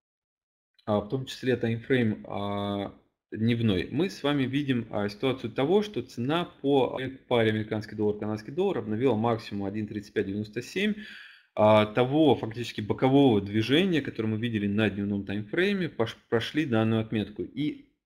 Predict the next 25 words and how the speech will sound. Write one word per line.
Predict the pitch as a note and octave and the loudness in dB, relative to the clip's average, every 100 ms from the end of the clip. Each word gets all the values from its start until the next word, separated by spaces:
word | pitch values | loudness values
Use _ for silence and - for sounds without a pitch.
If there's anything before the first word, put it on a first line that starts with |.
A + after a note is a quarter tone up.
| _ _ | _ _
данная | B2 A#2 C3+ G#2+ G2 | -4 4 4 4 -2
ситуация | - A#2+ A2+ A2 | -2 -2 -2 -2
может | A2+ A2+ A2+ | -2 -2 -2
нам | G#2+ | -2
говорить | G#2 G#2+ - | 0 0 -2
о | G2+ | -4
том, | - D#3+ G#3 G3+ | -2 0 0 0
что, | - C3 B2+ - - - _ | -6 -2 -2 -4 -20 -20 _
а, | - G#2 G#2 | -2 2 2
основная | A#2 - C3 C3+ A2 | -2 -4 0 0 0
тенденция, | - G#2+ C#3 G3 G3+ - - - - | -2 2 4 4 0 -6 -8 -10 -18
по | - | -8
крайней | A#2 A#2 | 0 2
мере | A2+ G#2+ | 4 2
до | G#2+ A2+ A#2+ | 2 2 2
тех | - G#2 - | 2 -8 -6
пор, | B2+ A2 | 0 0
пока | - F#2+ - A2+ G2+ | 0 -8 0 0 2
мы, | G#2+ A#2+ G2 - | 0 0 -2 -6
а, | - G2 G2 G2+ G2 F#2+ | -10 -6 -4 -4 -4 -6
пока | F#2 G2 A2 G#2 - _ _ _ _ _ _ _ - | -8 -6 -4 -6 -12 _ _ _ _ _ _ _ -2
пара | B2 G#2+ | 2 2
торгуется | F#2+ G#2 A2+ A#2 G#2 G#2 | 0 -4 0 0 0 -6
выше | G#2 A#2 A#2 G2 | -2 0 0 0
отметки | F#2+ A2+ G#2+ - F2+ | -2 -4 -6 -6 -10